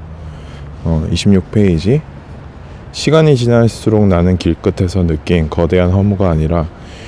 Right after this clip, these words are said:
길 위에 나를 곱씹어 보게 되었다. 그때 내가 왜 하루하루 더 즐겁게 걷지 못했을까? 다시 오지 않을 그 소중한 시간에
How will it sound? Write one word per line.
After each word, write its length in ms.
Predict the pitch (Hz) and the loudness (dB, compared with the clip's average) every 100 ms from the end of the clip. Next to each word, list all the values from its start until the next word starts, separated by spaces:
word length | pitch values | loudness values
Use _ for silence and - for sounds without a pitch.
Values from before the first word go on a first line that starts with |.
| - - - | -18 -16 -2
길 180 | 101 | 2
위에 180 | 104 107 | 4 4
나를 300 | 98 90 90 | 2 2 0
곱씹어 1000 | - 85 - 101 - - - - 90 85 - | -2 -6 -4 -8 -8 -20 -20 -6 0 0 0
보게 260 | 87 85 | 0 0
되었다. 580 | 82 76 73 - 80 78 - - - - - - - - - - | 0 0 -2 -2 -2 -2 -8 -16 -16 -16 -18 -18 -20 -20 -20 -12
그때 260 | - 101 107 | -4 0 4
내가 260 | 98 92 95 | 4 2 2
왜 260 | 90 90 | 2 2
하루하루 560 | 95 113 127 123 113 107 | 2 2 4 4 4 2
더 200 | 95 85 | 2 0
즐겁게 480 | - 92 82 - 87 | 2 2 2 0 -2
걷지 300 | 82 - 87 | -2 -2 -4
못했을까? 680 | 82 92 - 78 - 78 71 - - - - - - - - - - | -2 -4 -4 -6 -6 -6 -6 -10 -12 -12 -12 -12 -14 -14 -14 -12 -2
다시 240 | 110 110 | 2 4
오지 220 | 123 107 110 | 4 4 4
않을 260 | 101 101 | 4 2
그 140 | - 98 | 2 0
소중한 460 | - 113 120 107 | 2 2 4 4
시간에 520 | 90 - 90 85 90 | 4 0 0 2 2